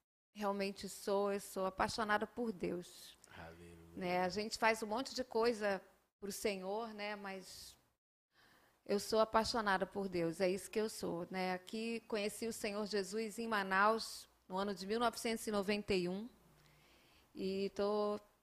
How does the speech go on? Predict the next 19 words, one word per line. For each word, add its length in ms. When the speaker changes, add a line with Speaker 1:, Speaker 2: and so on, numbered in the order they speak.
Speaker 1:
trabalhando 480
pro 160
Senhor 520
na 200
Igreja 340
Presbiteriana 1000
desde 340
mil 140
novecentos 440
e 40
noventa 340
e 80
cinco. 580
Speaker 2:
Uau! 480
Speaker 1:
Isso 280
é 60
um 80
grande 300
privilégio. 880